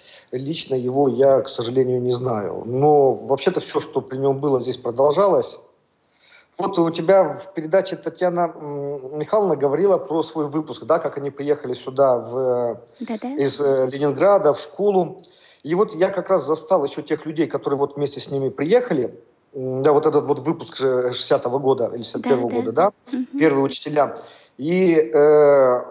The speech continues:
Speaker 1: м, наверное, нам с тобой повезло, потому что в это же время была какая-то вторая волна молодых учителей, которым вот было тоже вот, э, буквально несколько лет после института, да. Ну, это, помнишь, наверное, Нина Петровна Шалган, Кога Наталья Евдокимовна,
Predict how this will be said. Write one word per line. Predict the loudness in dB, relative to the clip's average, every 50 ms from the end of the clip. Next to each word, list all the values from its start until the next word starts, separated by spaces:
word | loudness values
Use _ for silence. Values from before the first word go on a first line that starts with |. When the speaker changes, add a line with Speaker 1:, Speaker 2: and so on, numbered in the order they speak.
| -14 -14
Speaker 1:
м, | -12 -10 -10 -10 -8 -8 -8 -6 -4 -2
наверное, | -2 2 2 2 2 2 2
нам | 2 2 0
с | 0
тобой | -2 0 0 0 0
повезло, | 2 0 0 0 0 -2 -2 0 2 2 2
потому | 2 0 -2 -4 -4 -6
что | -4 -4 -4
в | -2 -2
это | -4 -2 -2
же | -2 -2
время | -2 -2 -2 -2 -2
была | 0 2 2 2 2
какая-то | 0 -2 -2 -2 0 0 -4
вторая | -4 -4 0 2 4 4 4 2
волна | 2 0 -2 -2 -2 -2 0 0 0
молодых | 0 2 0 0 0 0 -2 -4 -6 -8
учителей, | -10 -10 -10 -10 -8 -6 -4 -4 -4 -4 -6 -10 -14 -20 -20 -20 -20 -10 _
которым | -2 0 2 2 2 2
вот | 2 2
было | 2 4 4 2
тоже | 2 0 -2 -2 -2 -4
вот, | -4 -6 -6 -8
э, | -10 -10 -10 -10 -12 -16 -20 -20 _ -18
буквально | -18 -8 -2 -2 -2 0 -2
несколько | -4 -6 -6 -6 -6 -6 -6 -2 -2
лет | -2 -2 -2 -4
после | -6 -6 -4 -6 -6
института, | -6 -6 -6 -10 -8 -6 -6 -2 0 0 0
да. | 0 0 2 0 0 0 -2 -8 -16 -20 -20 -8 _
Ну, | -2 -2
это, | -2 -2
помнишь, | -2 0 0 0 0 -2
наверное, | -2 -2 -2 -2 -2
Нина | 0 -2 -2
Петровна | -2 -4 -6 -2 2 4 6 6 6 4 4 2
Шалган, | 0 2 2 0 2 2 4 4 4 4 2 0
Кога | -4 -4 0 2 2 2 2 2 0
Наталья | 0 0 0 0 0 0 -2
Евдокимовна, | -2 -4 -6 -6 -4 -2 0 0 0 2 0 0 0